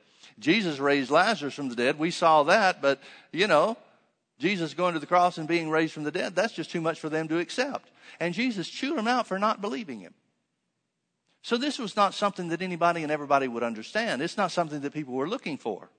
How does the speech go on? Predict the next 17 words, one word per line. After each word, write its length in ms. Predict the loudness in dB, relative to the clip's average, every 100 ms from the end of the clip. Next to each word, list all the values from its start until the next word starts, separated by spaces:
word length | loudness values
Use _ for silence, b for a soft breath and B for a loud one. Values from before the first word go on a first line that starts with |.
| _ _ _ _ _ _ _ _ B B
If 200 | -2 0
the, 260 | 0 0 -2
if 120 | -4
the 80 | -6
Jews, 600 | -4 -4 -4 -6 -8 -16 B B
even 240 | -4 -2
the 80 | -2
religious 460 | 0 2 2 0 -4
leaders 400 | -2 0 -2 -2
of 120 | -6
the 100 | -6
Jews, 280 | -8 -8 -8
the 60 |
Pharisees 480 | -6 -4 -4 -4 -4
and 100 | -4
the 40 | -4
Sadducees, 640 | -2 -4 -6 -10 -10 -10